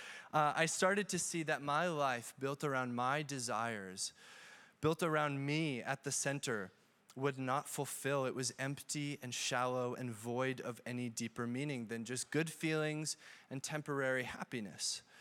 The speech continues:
And Jesus' words became compelling for me. They took on a different shape, and I hope they do for you as well this morning,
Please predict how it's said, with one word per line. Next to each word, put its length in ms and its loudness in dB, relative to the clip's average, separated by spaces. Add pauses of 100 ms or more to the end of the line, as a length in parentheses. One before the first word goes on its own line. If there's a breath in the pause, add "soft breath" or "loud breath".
(440 loud breath)
And 180 0
Jesus' 500 2
words 380 2
became 400 0
compelling 760 0
for 320 -8
me. 300 -12 (640 loud breath)
They 100 -2
took 200 -2
on 120 4
a 80 4
different 340 2
shape, 420 2
and 80 -2
I 60 2
hope 240 0
they 140 4
do 180 2
for 160 -2
you 200 2
as 140 0
well 200 0
this 240 -2
morning, 400 -2